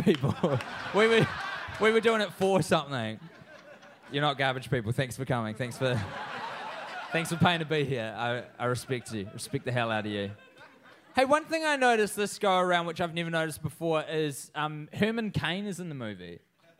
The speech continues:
which is fucking weird, former U S presidential candidate and I think the founder of Papa John's Pizza. He's,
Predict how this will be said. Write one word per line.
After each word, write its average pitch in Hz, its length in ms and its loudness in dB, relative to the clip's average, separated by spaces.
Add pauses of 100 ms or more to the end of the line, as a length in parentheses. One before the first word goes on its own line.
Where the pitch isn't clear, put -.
which 147 120 -8
is 147 100 -10
fucking 175 320 0
weird, 123 360 2 (420)
former 240 320 4
U 226 200 2
S 202 120 4
presidential 190 560 0
candidate 180 640 2
and 165 260 -4
I 156 100 -2
think 185 240 -2
the 175 80 0
founder 165 400 0
of 139 100 -4
Papa 151 220 0
John's 139 320 0
Pizza. 117 600 0 (1120)
He's, 240 420 0